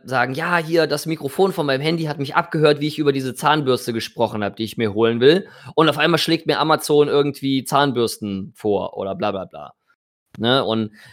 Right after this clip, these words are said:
in manchen Fällen ist es halt wirklich so, dass halt einfach gemessen wird, ne,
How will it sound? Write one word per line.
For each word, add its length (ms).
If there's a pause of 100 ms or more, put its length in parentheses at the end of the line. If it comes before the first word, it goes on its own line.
in 120
manchen 300
Fällen 240
ist 140
es 100
halt 180
wirklich 300
so, 240
dass 280
halt 200
einfach 280
gemessen 420
wird, 280
ne, 220